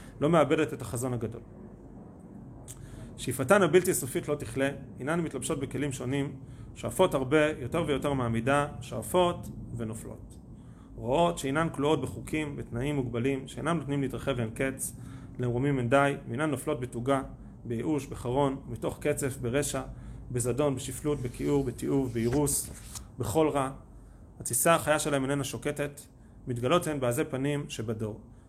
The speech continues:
זאת אומרת, דווקא הרבה נזק הביאו לעולם, דווקא אידיאליסטים הגדולים, אה, אם זה הקומוניזם, ואם זה הנאציזם, ו-,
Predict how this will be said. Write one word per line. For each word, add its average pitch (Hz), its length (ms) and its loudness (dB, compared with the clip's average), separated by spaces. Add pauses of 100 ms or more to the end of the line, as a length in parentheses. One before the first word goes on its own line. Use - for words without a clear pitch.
זאת 131 120 -6
אומרת, 175 420 4
דווקא 165 440 4 (160)
הרבה 170 380 4 (420)
נזק 143 480 0 (640)
הביאו 143 240 4
לעולם, 143 360 6
דווקא 143 240 2
אידיאליסטים 131 460 0
הגדולים, 123 420 0 (720)
אה, 120 60 -4 (580)
אם 139 140 0
זה 120 520 2
הקומוניזם, 123 1080 0 (140)
ואם 120 200 0
זה 117 160 0
הנאציזם, 117 1300 -2 (560)
ו-, 117 160 0